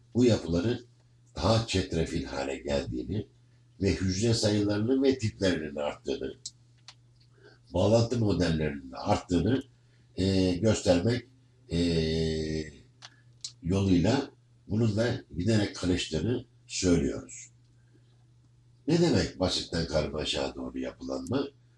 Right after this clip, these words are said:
Bunu şöyle ele alalım isterseniz. Biliyorsunuz beyinde, e, iki yarım,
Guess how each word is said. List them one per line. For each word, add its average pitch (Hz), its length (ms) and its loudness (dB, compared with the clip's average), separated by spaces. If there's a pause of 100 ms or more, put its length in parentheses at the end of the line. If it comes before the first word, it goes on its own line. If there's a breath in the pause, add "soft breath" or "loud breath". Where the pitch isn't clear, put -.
(220 soft breath)
Bunu 135 240 2
şöyle 117 500 4 (100)
ele 78 220 -2
alalım 64 380 -6
isterseniz. 76 800 -4 (540 soft breath)
Biliyorsunuz 104 600 2
beyinde, 98 520 -2 (840 soft breath)
e, 90 300 2
iki 85 360 -2
yarım, 95 460 4